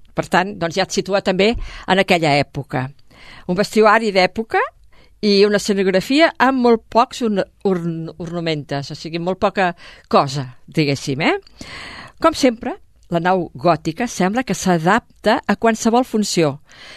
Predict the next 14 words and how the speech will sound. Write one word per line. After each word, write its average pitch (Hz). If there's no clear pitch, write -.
Simplement, 294
amb 214
el 185
recurs 240
que -
utilitza 190
la 151
Perla 160
vint-i-nou 151
en 220
decoració, 160
ja 233
aconsegueix 190
treballar 220